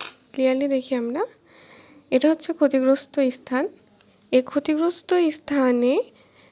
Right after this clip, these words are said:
এটা হচ্ছে ডিএনএ, ডিএনএ ক্ষতিগ্রস্ত স্থানে প্রথমে ইউভিআর এ আর ইউভিআর বি প্রোটিন কমপ্লেক্স তৈরি করবে। প্রোটিন কমপ্লেক্স তৈরি করে তারা ক্ষতিগ্রস্ত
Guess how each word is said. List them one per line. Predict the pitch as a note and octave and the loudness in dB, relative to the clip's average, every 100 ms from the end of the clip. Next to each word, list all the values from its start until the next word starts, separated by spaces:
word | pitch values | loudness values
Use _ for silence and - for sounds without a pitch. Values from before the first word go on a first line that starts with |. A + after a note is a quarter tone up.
| - | -4
এটা | B3 B3 | 0 0
হচ্ছে | B3 B3+ | 0 0
ডিএনএ, | A#3+ A#3+ C#4 | 0 2 2
ডিএনএ | B3 B3+ C4 | 2 2 2
ক্ষতিগ্রস্ত | C#4 C4 C4+ D4 D4+ D4+ C#4+ | 0 -4 -2 -2 -2 -2 -2
স্থানে | - C4+ C4+ D#4+ | -2 -2 -2 -2
প্রথমে | C4+ C4 C#4 B3+ D4+ - _ _ _ _ _ _ _ _ - _ - | -2 -2 0 0 -2 -4 _ _ _ _ _ _ _ _ -20 _ 0
ইউভিআর | C4 C4 C#4 C#4+ C#4+ C4+ C4+ - _ - | 0 2 0 -2 0 0 0 -4 _ 0
এ | C4 F#4 - - - - _ _ _ _ _ - | 2 0 -4 -20 -20 -20 _ _ _ _ _ -2
আর | A#3+ A#3 A#3+ | 2 2 2
ইউভিআর | C4 C4 C4 D4+ D4 C4+ C4+ | 2 2 0 0 2 2 0
বি | A#3+ A#3+ A3 _ _ _ _ | -2 -6 -6 _ _ _ _
প্রোটিন | - C4 D#4+ E4+ | 2 2 4 0
কমপ্লেক্স | E4 C#4 C4 C#4 C#4 - | 2 2 2 0 0 -2
তৈরি | C4 A#3+ A#3 | 0 0 -2
করবে। | - G#3 A3 - - - - - - | -2 -4 -6 -12 -12 -20 -20 -20 -4
প্রোটিন | C4+ C4 D#4 D4+ | -2 2 0 2
কমপ্লেক্স | D#4 D#4 D#4 E4 - - | 4 2 2 0 0 2
তৈরি | C4+ C4 C4 | 2 4 0
করে | - C4 B3+ C#4+ | 2 4 4 4
তারা | C4 B3+ | 2 0
ক্ষতিগ্রস্ত | B3+ C4 C4+ C#4 D4+ | 0 -2 -2 -2 -2